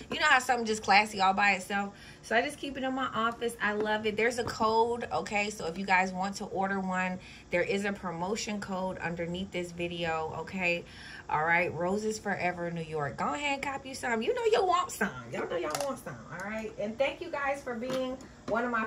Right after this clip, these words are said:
first endorsements. I mean, to get an endorsement is a big deal. I'm like, "God damn, nigga."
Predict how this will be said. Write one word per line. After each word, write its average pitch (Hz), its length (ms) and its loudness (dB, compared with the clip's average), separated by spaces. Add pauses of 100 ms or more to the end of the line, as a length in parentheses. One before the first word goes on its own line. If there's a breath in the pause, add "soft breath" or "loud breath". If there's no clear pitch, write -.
first 226 280 0
endorsements. 233 760 -2
I 233 80 2
mean, - 220 2
to 294 80 -2
get 539 280 8
an 277 80 4
endorsement 247 460 6
is 202 160 0
a 185 60 0
big 196 260 0
deal. 190 320 -4
I'm - 160 -8
like, 247 240 0
"God 220 460 4
damn, 240 480 10
nigga." 170 340 8